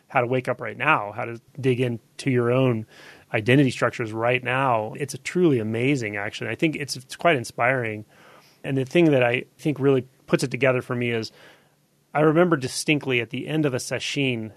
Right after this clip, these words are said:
uh, that I did, a Zen one-week retreat. For whatever reason, this one, there's always suffering in sesshin. There's always a lot of inner turmoil and physical pain and stuff. But everyone could feel it in this one. There was so much suffering going on in all the people around us and, and I think some external circumstances in the world.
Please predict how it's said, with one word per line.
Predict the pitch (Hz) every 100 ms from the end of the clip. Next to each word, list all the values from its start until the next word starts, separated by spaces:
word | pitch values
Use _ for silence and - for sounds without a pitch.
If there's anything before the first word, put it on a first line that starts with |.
| -
uh, | 226 139
that | 123
I | 120
did, | 117 127 117
a | - 117
Zen | 127 123 120 -
one-week | 180 175 147 143 131 127
retreat. | 131 - 160 127 - _ _ _ _
For | -
whatever | 202 233 175
reason, | 156 139 127
this | 165 -
one, | 143 127
there's | 180 156
always | 143 135 117
suffering | 131 - 120 113
in | 110
sesshin. | 107 127 - 120
There's | 120 139 139
always | 151 131
a | 127
lot | 120 117
of | 110 -
inner | 127 131 131
turmoil | - 131 120 120 117
and | 113 110
physical | - 147 131 127
pain | 131 127
and | 123
stuff. | 135 123 - - - _
But | - 135 - - -
everyone | 165 185 202 190
could | 143 127
feel | 139 127
it | 113
in | 113
this | 110
one. | 113 110 - _ _ _ _ _
There | 156 156
was | 139
so | - 156
much | 165 -
suffering | 147 135 135 120
going | 117 117
on | 117 110
in |
all | 113
the | 117
people | 127 127 120
around | 117 117 117
us | 110
and, | 123 110
and | 135 127
I | 117
think | 113 135
some | 131 120
external | - 139 113
circumstances | - 131 123 - 117 113
in | 120
the | 110
world. | 117 117